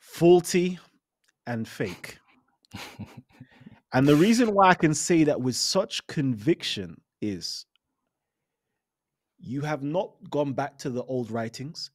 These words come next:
Speaker 1: You have not gone back to the Book of Temple. There's literally an operating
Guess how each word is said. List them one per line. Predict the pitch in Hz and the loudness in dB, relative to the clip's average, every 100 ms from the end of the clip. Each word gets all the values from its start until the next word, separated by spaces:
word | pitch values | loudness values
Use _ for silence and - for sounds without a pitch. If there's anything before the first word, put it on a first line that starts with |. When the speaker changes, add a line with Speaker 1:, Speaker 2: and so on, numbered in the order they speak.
| - | -12
Speaker 1:
You | 120 | -6
have | 135 127 | -4 -2
not | 151 143 | -6 -6
gone | 151 147 | -6 -4
back | 135 131 _ | -6 -10 _
to | 113 | -6
the | 110 | -4
Book | 139 131 - | -6 -10 -12
of | 117 - | -14 -12
Temple. | - 143 131 92 82 | -6 -6 -6 -12 -6
There's | 147 127 | -4 -2
literally | 143 190 - - 165 120 104 - | -4 -6 -6 -6 -6 -6 -8 -12
an | 123 _ | -14 _
operating | 165 165 165 147 143 139 - 127 | -10 -6 -4 -2 -2 -4 -10 -12